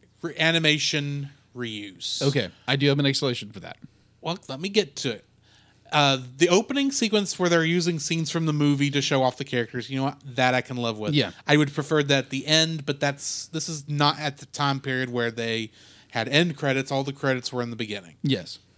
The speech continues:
Speaker 1: Fair enough. Uh, the part where you rehear Little John talk about his fortune tell-,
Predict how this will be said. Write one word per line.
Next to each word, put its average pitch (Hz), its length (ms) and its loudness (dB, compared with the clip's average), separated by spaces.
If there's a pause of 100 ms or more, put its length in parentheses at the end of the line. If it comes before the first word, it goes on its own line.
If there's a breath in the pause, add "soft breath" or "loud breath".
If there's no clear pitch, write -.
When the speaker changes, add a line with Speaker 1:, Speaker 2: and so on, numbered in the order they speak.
(140)
Speaker 1:
Fair 143 300 6
enough. - 420 -6 (500 soft breath)
Uh, 127 580 2 (920)
the 147 80 -6
part 175 360 2
where 160 200 6
you 156 200 -2
rehear 151 1000 -4 (420 soft breath)
Little 156 220 4
John 151 400 2
talk 147 240 -2
about 147 220 2
his 131 160 -6
fortune 156 420 0
tell-, 143 400 -4